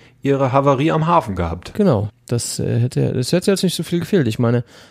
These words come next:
Speaker 2: Heidfeld hatte, äh, Gesamtzeit, ah, komm, die waren schon irgendwie drei Sekunden, vier, fünf Sekunden auseinander. Ja,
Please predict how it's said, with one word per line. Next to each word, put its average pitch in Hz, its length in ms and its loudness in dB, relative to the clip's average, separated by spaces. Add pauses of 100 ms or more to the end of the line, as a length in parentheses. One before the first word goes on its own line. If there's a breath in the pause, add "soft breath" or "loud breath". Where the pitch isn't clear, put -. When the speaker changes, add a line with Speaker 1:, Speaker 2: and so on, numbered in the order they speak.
(120)
Speaker 2:
Heidfeld 147 460 0
hatte, 120 1120 0
äh, - 520 -20
Gesamtzeit, 127 520 -2
ah, 147 180 4
komm, 127 160 2
die 113 80 0
waren 107 140 2
schon 104 160 -2
irgendwie 104 240 -4
drei 107 180 -2
Sekunden, 107 400 -4
vier, 107 220 -4
fünf 107 240 -6
Sekunden 113 260 -4
auseinander. 110 640 0
Ja, 113 220 0